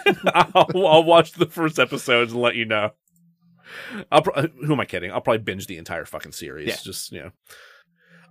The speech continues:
Speaker 1: Uh, so that was a lot to digest. So, and we're not quite done. So I, what do you say we take one more break and
Speaker 2: <laughs> Yeah.
Speaker 1: then we'll come back and we'll clo-,
Speaker 2: Okay.
Speaker 1: and we'll close things out.
Speaker 2: You ever watch The Crucible?
Speaker 1: Yeah.
Speaker 2: The, specifically the play, the movies,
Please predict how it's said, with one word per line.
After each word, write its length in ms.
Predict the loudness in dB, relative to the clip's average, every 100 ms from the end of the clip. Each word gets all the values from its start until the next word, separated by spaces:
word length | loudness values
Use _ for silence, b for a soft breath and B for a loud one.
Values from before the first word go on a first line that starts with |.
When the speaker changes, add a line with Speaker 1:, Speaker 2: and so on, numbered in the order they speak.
| -6
Speaker 1:
Uh, 240 | -4 -4 -2
so 340 | 2 2 0 _
that 160 | 2 2
was 120 | 2
a 40 |
lot 200 | 2 0
to 80 | 0
digest. 580 | -2 -2 -4 -8 -10 _ _ _
So, 380 | -4 2 2 2
and 160 | 0 0
we're 100 | 0
not 200 | 0 -2
quite 260 | 0 -2 -2
done. 200 | -8 -4
So 160 | -4
I, 160 | -2 -4 -4
what 120 | -4
do 60 | -2
you 60 |
say 140 | 0 0
we 100 | 0
take 200 | -2 -2
one 200 | 0 0
more 160 | 0 -2
break 320 | 2 2 2
and 100 | 0
Speaker 2:
<laughs> 20 |
Yeah. 80 | 0 2
Speaker 1:
then 80 | 4
we'll 80 | 4
come 220 | 2 2
back 240 | 2 2
and 80 | 0
we'll 80 | -2
clo-, 220 | 0 2
Speaker 2:
Okay. 160 | 4 2
Speaker 1:
and 80 |
we'll 60 | 2
close 260 | 0 -2 -2
things 240 | -8 -8
out. 240 | -12 -14 -20 _ _ _ _
Speaker 2:
You 80 | -10
ever 100 | -4
watch 200 | -4 -4
The 60 | -8
Crucible? 600 | -4 -2 -2 -4 -6 -10 _ _ _ _ _ _ _ -10
Speaker 1:
Yeah. 140 | -10 -10 _ _ _ _ _ _ _ _ _ _ -12
Speaker 2:
The, 580 | -4 0 2 0 -4 -12
specifically 520 | -12 -10 -6 -4 -4
the 120 | -6
play, 320 | -6 -4 -4 -4
the 80 |
movies, 360 | -6 -6 -8 -12